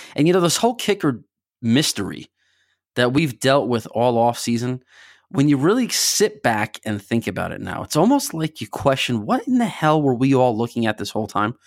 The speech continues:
Why were we all confused? Where was the actual suspense? The Bears traded for Eddie Pinheiro.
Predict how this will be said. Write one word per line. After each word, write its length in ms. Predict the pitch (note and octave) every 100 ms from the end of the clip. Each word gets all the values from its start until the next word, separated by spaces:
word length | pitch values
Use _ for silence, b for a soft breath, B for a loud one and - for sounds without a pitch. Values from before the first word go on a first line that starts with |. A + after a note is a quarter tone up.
| B B -
Why 380 | A#2 B2+ D#3+ C4
were 160 | C4
we 160 | F#3+ E3
all 240 | B2+ C#3
confused? 720 | C#3 B2 G#2 - G2 C3 - b b b -
Where 420 | A#2+ B2 G#3+ C#4
was 240 | B3 A3+
the 180 | - D#3+
actual 720 | D#3+ F3+ - - D3+ D3 C#3+ - _ _
suspense? 920 | - - C#3 - C3+ D#3 G#2 - - _ _ _ _ _ _ _ _ -
The 80 |
Bears 340 | C#3+ G3 C4 -
traded 640 | - - D#3+ F3+ B2 - _ _ _
for 220 | - A#2+ -
Eddie 200 | A#2+ A2+
Pinheiro. 460 | G#2+ F#2 F#2+ -